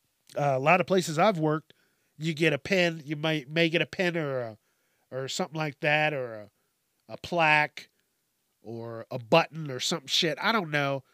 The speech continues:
You'll get something the first year, your f-, year one.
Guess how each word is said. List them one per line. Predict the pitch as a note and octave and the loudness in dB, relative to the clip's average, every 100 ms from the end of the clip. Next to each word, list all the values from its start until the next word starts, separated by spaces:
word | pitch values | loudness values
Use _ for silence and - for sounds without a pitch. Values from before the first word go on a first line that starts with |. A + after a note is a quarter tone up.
| _ _ | _ _
You'll | D#3 F3+ | 0 0
get | D3 F#3+ - | 2 -2 -2
something | G3 F3 F3 D#3+ C#3 | -2 -2 -2 -6 -6
the | D3 | -10
first | - G3 A3 - | -2 0 2 0
year, | D#3+ C3 D3+ _ F#3 - | -2 -2 -4 _ _ -12
your | C#3 | -10
f-, | - C3 C#3 C#3 A#2+ | -10 -14 -16 -16 -14
year | C3+ E3 F#3+ | -4 2 4
one. | E3+ E3 C#3+ D3 | 6 6 4 -4